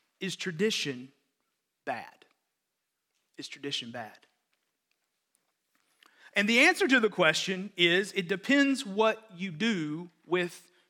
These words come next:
tradition. I feel like we Protestants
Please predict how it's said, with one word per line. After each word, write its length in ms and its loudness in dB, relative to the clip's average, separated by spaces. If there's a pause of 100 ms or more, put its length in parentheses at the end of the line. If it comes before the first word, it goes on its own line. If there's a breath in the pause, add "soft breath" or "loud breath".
tradition. 400 -6 (680 soft breath)
I 80 2
feel 240 4
like 240 6
we 500 4 (240 soft breath)
Protestants 1200 0